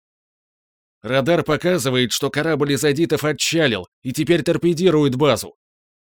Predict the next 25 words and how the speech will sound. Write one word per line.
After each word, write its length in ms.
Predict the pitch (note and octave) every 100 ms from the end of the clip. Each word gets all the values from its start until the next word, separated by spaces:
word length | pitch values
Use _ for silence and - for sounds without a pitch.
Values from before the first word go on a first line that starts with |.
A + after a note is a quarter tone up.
| _
Не 140 | F2+ G2
успел 340 | G#2 - D#3+
он 120 | D3
закончить 540 | C3 C3+ D3+ C#3 C#3+ -
фразу, 560 | - E3 D3+ G#2 D#2 -
как 180 | F#2+ G2+
волна 340 | B2 C3+ C3+
грохота 480 | A#2 C#3 C#3 B2+ B2+
и 140 | C3+
дрожи 440 | C3+ C#3+ C#3+ G#2 F#2
пронеслась 640 | F#2+ G2+ G#2 A#2+ A#2 -
по 140 | A#2
стенам 420 | A2 - A2 G2 G#2
ангара. 460 | G#2+ G2+ F2 - _ _ _ _ _ _ _
Словно 460 | - - B2+ C#3 C#3
раскаты 580 | C3 A#2+ - D3 C#3 C3+
от 140 | A#2+
землетрясения 1000 | C3 C3 C3 C#3+ C#3 - D3 G2+ E2 D#2+ -
пронеслась 640 | G2+ G#2 G#2 A#2+ A2 -
по 120 | G#2
каменным 520 | G2 A#2 A2 G#2+ G#2
полам 500 | F#2+ G#2 A2 A#2+ F#2+
и 40 | G2
стенам 420 | - A#2 G2 F#2+
сооружения. 840 | G2+ G2+ G2+ G#2+ F#2+ F2 - E2+